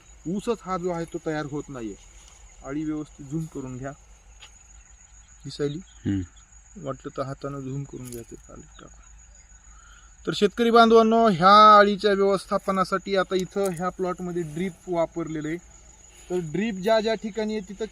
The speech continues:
Speaker 1: किमान एकरी शंभर मिली आपण क्लोरॅन्ट्रिप्रोल, अं, एससी फॉर्म्युलेशन जे काही येतं तर त्याचा आपण वापर केला पाहिजे. दोनशे लिटर बॅरलमध्ये शंभर मिली जे आहे ते कोराजन, किंवा कोराजन हे ब्रँड नेम आहे एका कंपनीचं, असं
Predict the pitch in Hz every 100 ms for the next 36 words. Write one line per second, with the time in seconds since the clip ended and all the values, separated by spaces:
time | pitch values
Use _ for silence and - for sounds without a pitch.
0 | - 214 226 233 226 - 190 202 - 220
1 | 240 220 - 226 226 247 226 220 220 208
2 | - 220 220 - 214 214 214 196 208 214
3 | - 220 202 143 - - - - - 143
4 | 151 165 170 165 170 196 - 220 196 196
5 | 208 202 202 208 202 202 202 196 185 165
6 | 127 - - - - - - 185 175 208
7 | 208 240 226 233 226 226 220 214 220 214
8 | 196 202 196 196 208 214 202 196 202 202
9 | 196 196 202 190 202 202 - 196 196 202
10 | 196 196 190 190 196 190 202 - 190 196
11 | 196 202 202 180 202 202 208 - 196 180
12 | 185 190 196 190 190 190 208 208 208 202
13 | 185 175 170 170 170 170 165 175 180 202